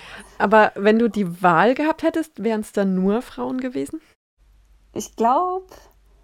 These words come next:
Speaker 2: ah, gute Frage. Ähm,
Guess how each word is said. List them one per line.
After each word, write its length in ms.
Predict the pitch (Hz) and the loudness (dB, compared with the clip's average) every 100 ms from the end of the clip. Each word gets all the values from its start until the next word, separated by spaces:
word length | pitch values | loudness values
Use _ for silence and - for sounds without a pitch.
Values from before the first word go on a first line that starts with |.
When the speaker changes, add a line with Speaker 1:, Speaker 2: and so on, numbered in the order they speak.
| _ _ _ - | _ _ _ -4
Speaker 2:
ah, 400 | 320 262 196 185 | 0 0 0 -4
gute 360 | 240 294 277 | -6 -6 -8
Frage. 840 | 277 - 262 269 262 165 165 175 190 _ _ _ _ - - | -12 -10 -6 -4 -6 -6 -6 -8 -10 _ _ _ _ -20 -2
Ähm, 720 | 208 208 220 220 226 233 247 | 2 4 2 0 -2 -4 -6